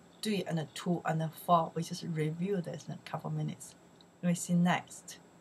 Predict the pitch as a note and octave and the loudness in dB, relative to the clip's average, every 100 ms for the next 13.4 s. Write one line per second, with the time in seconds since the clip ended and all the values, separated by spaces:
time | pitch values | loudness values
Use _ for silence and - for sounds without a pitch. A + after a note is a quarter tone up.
0 | - - - E3+ E3+ F3+ - E3 E3 E3+ | -20 -20 -4 4 4 4 0 0 2 0
1 | - E3+ - E3 D3 - - - - - | -2 -4 -4 -4 -4 -8 -20 -20 -10 -2
2 | A#3 C4+ A3 E3+ D#3 C#3+ E3 - F#3+ E3+ | 6 10 12 12 10 10 8 4 0 0
3 | - - - - E3 F3 F3+ F3 E3+ E3+ | 0 -10 -14 -2 2 2 0 0 4 6
4 | E3+ F#3 F3+ D#3+ D#3 D#3 D#3+ E3 D#3+ - | 6 6 2 0 0 2 2 0 -4 -12
5 | - - - E3+ D#3+ E3 - D#3+ D#3+ D#3+ | -20 -20 -6 0 2 0 -2 -4 -2 -2
6 | D#3+ - E3 E3+ - D#3 - - - - | -4 -2 -2 0 0 -2 -2 -16 -20 -18
7 | - - - - - F3+ B3+ D#4 A3+ D3+ | -18 -18 -20 -12 2 6 8 10 10 10
8 | - - - - - _ _ _ _ - | 6 -10 -20 -20 -20 _ _ _ _ 2
9 | G3 F3 - A#3 G3+ D#3+ F3 - - A3 | 6 6 8 8 8 6 4 -4 -4 0
10 | C#4 E4 C#4+ G#3 F3+ D3 D#3+ F#3+ E3+ - | 8 12 12 12 12 12 10 8 8 8
11 | - - F3+ F3 F3 F3 E3 - - - | 2 -6 -4 -2 2 2 0 -2 -12 -20
12 | - - - - E3+ G3+ G3+ E3 - - | -20 -20 -20 -2 2 4 6 4 2 -2
13 | - E3+ E3 D#3+ | 2 4 4 0